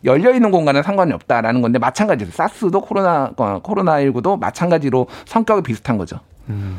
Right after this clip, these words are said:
Speaker 2: 그러네요. 앞서 이야기하신 것처럼 이제 사스, 코비드 투 이렇게 이제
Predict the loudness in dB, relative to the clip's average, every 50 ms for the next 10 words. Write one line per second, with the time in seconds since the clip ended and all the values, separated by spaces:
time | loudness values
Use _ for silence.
0 | -12 -12 -8 -6 -4 -4 -2 -2 -2 -4 -2 0 0 2 2 2 0 0 -2 -2
1 | -2 -4 -2 0 -2 -2 -2 -2 0 0 0 0 0 -4 -8 -12 -10 -4 0 0
2 | 0 0 -2 -6 -10 -6 -2 -2 -2 -2 -2 -4 -4 -4 -6 -8 -12 -14 -14 -8
3 | -4 0 0 0 0 0 0 -2 0 2 0 0 0 -2